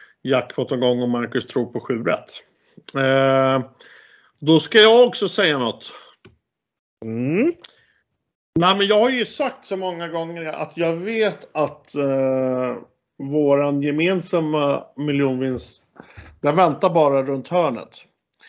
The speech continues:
Speaker 1: Och
Speaker 2: Mm.
Speaker 1: kollar man en rätt intressant sak inför imorgon här så har du och jag ett,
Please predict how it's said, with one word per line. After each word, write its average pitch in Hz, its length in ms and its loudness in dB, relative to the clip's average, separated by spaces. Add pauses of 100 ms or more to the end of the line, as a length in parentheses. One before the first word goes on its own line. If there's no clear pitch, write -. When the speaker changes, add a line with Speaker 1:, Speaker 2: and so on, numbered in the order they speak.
(260)
Speaker 1:
Och 139 320 0
Speaker 2:
Mm. 135 220 -2
Speaker 1:
kollar 185 440 0
man 220 220 -2
en 165 120 -4
rätt 151 240 -2
intressant 156 600 -8
sak 135 220 -6
inför 135 280 -6
imorgon 165 460 0
här 120 140 -2
så 127 160 -6
har 180 280 0
du 139 300 -4
och 139 180 -2
jag 123 360 -2
ett, - 260 -10